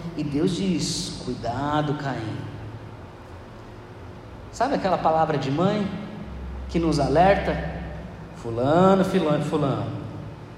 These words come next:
Minha mãe, quando falava assim, "Luiz André", ai, ai, ai, era um problema isso. "Luiz André, Luiz André." Aquele alerta.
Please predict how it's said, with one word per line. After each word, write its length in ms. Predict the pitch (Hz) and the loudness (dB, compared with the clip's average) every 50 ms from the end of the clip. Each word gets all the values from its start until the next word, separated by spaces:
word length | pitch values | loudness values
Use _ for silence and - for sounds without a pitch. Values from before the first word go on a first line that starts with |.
| - | -10
Minha 220 | - 175 208 196 175 | -6 -2 0 0 0
mãe, 200 | 170 170 185 - | 2 4 2 4
quando 220 | - 202 202 190 | 2 0 0 0
falava 300 | 185 190 180 180 175 170 | 0 2 4 4 4 4
assim, 340 | 156 - - 185 180 170 165 170 | 2 2 2 2 2 2 2 2
"Luiz 480 | 180 175 202 247 285 302 277 - - | 2 4 4 4 4 4 2 2 2
André", 680 | 220 208 196 180 151 - - 143 160 170 185 196 208 - - | 2 2 4 2 2 2 2 4 6 6 8 6 6 4 2
ai, 640 | - 208 240 247 254 254 254 254 254 247 240 - | 0 -2 -2 -2 -2 -2 -4 -4 -4 -6 -4 -4
ai, 240 | - - - 139 135 | -4 -4 -2 -2 -2
ai, 180 | 131 127 127 131 | 0 0 0 2
era 100 | 156 185 | 2 4
um 80 | 240 254 | 2 2
problema 580 | - 294 311 277 190 160 160 170 160 - - - | 4 2 2 4 4 2 2 2 0 0 -2 -4
isso. 280 | - - - - - - - - - - - - - - - - - - - - - 139 | -6 -8 -8 -10 -10 -10 -12 -12 -12 -14 -14 -14 -14 -14 -14 -16 -16 -16 -14 -12 -4 0
"Luiz 180 | 147 143 143 143 | 2 4 4 4
André, 720 | 143 143 139 139 151 165 175 180 190 202 214 214 214 220 | 4 4 4 6 8 8 8 10 10 8 8 8 6 6
Luiz 140 | 226 226 202 | 4 4 4
André." 600 | 226 226 226 214 196 175 156 139 131 123 - - - - - - - - - - - - - - - - - - - - - - - - - - - - - - - - - | 4 4 4 4 2 2 2 0 -2 -4 -6 -6 -8 -10 -10 -12 -12 -14 -14 -16 -16 -16 -16 -16 -16 -16 -16 -16 -16 -18 -18 -18 -18 -16 -16 -16 -16 -18 -18 -18 -16 -14 -12
Aquele 340 | - - - - 226 233 214 | -12 -10 -4 -4 -2 4 4
alerta. 760 | 226 208 196 202 202 208 214 214 214 196 180 165 160 160 139 | 6 6 6 6 6 6 8 8 6 6 4 2 0 -2 -4